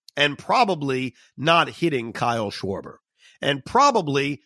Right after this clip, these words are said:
not hitting Trea Turner. Now, maybe he melts down and gives up a grand slam. I don't know. But I'd rather go down with Robertson than Jeff Brigham. When Buck went to Brigham, here's what I thought.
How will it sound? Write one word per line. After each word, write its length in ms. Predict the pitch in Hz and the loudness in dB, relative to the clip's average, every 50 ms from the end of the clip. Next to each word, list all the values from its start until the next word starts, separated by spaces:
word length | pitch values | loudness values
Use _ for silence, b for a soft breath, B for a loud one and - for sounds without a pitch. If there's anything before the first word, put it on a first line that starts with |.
| _ _ | _ _
not 360 | 143 143 160 170 175 165 - _ | -4 0 2 2 2 0 -2 _
hitting 380 | - 165 156 151 131 127 127 | -4 -4 -2 -2 -2 -4 -6
Trea 320 | 120 - - 131 123 123 113 | -10 -8 -6 -4 -4 -4 -6
Turner. 400 | - - 117 101 90 - - _ _ | -6 -6 -6 -6 -6 -10 -16 _ _
Now, 140 | - 143 151 | -6 -4 -2
maybe 240 | 165 175 190 202 190 | 0 0 0 2 0
he 100 | 190 202 | 0 0
melts 340 | 202 202 208 208 185 - - | 2 2 2 2 0 -4 0
down 240 | - 196 202 208 202 | 2 4 4 4 4
and 80 | 196 | 2
gives 160 | 185 190 170 | 0 0 -2
up 80 | 185 156 | -2 -6
a 40 | 147 | -4
grand 340 | 147 165 165 160 156 151 - | 0 2 2 2 2 0 0
slam. 320 | - 196 226 240 240 226 | 0 2 4 4 6 6
I 100 | 233 220 | 6 4
don't 100 | 214 196 | 4 4
know. 200 | 180 147 98 73 _ _ b b b b b b b | 2 2 2 -2 _ _ b b b b b b b
But 100 | 165 180 | 2 4
I'd 160 | 180 180 175 | 4 4 4
rather 500 | 170 165 170 170 190 220 240 247 240 220 | 2 -4 -2 0 2 2 2 4 2 0
go 220 | 202 175 202 196 185 | 2 2 0 0 0
down 340 | 165 180 190 185 180 170 160 | 0 2 2 2 2 2 0
with 140 | 147 135 | -2 -4
Robertson 760 | 139 160 233 262 277 254 214 202 170 - - 170 147 139 - - _ _ _ _ _ _ | -2 2 6 6 6 6 4 -2 -6 -6 -8 -8 -10 -10 -12 -16 _ _ _ _ _ _
than 240 | 135 156 160 165 | 2 2 2 2
Jeff 300 | 143 - 160 165 147 - | 2 4 4 4 4 4
Brigham. 300 | - 151 139 110 90 73 _ _ _ _ _ _ _ _ _ _ _ _ _ _ _ _ _ _ _ _ | 2 0 0 0 -2 -8 _ _ _ _ _ _ _ _ _ _ _ _ _ _ _ _ _ _ _ _
When 340 | 151 185 208 214 208 190 | 2 4 4 4 4 0
Buck 400 | 170 131 - 240 277 302 - - 185 | -2 0 4 6 6 4 4 0 -12
went 360 | 180 185 226 247 240 - - | -2 2 2 2 2 0 0
to 120 | - 220 | 0 0
Brigham, 380 | 185 165 202 226 220 196 170 156 | 2 4 4 4 4 2 -2 -4
here's 240 | 143 180 254 277 247 | -2 -4 -4 -4 -2
what 160 | 226 233 202 | 0 2 4
I 180 | 208 214 220 190 | 4 4 4 2
thought. 420 | - - - 214 190 131 - | 0 0 2 2 2 2 0